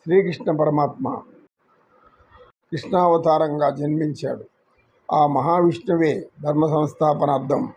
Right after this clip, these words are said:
ఆయన కృష్ణావతారంగా అవతరించాడు. ఈశ్వరుని అవతారాలంతా కూడా ధర్మరక్షణ కోసమే ఉంటుంది. సజ్జనులను కాపాడి దుష్టులను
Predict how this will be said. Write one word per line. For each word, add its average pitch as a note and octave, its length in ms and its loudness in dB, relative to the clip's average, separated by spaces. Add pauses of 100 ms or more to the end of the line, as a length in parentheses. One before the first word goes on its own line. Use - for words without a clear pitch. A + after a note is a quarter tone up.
(540)
ఆయన C#3+ 280 4 (680)
కృష్ణావతారంగా D3 1160 0 (420)
అవతరించాడు. C#3+ 680 -2 (640)
ఈశ్వరుని F#3+ 540 2
అవతారాలంతా D#3+ 800 2
కూడా D3 420 2 (200)
ధర్మరక్షణ D3 500 2
కోసమే C#3+ 440 0
ఉంటుంది. B2+ 540 -2 (640)
సజ్జనులను E3 500 2
కాపాడి D3 640 0 (360)
దుష్టులను D3+ 840 0